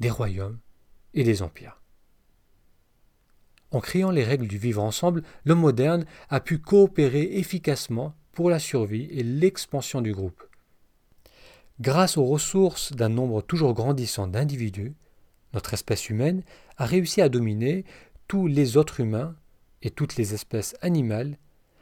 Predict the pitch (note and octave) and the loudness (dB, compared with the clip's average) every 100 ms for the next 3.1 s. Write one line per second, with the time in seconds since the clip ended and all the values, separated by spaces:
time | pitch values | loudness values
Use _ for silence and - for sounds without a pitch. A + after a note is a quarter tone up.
0 | - - D3+ - F#3 C3 - - - - | -8 -2 -2 -2 -2 -2 -2 -6 -8 -4
1 | F#3 D#3 D3+ C3+ A2+ - C#3 - _ _ | -2 -2 -2 -4 -4 -6 -6 -8 _ _
2 | _ - D3 - B2 G#2+ G2 - - F2 | _ -2 0 2 0 0 -4 -8 -16 -18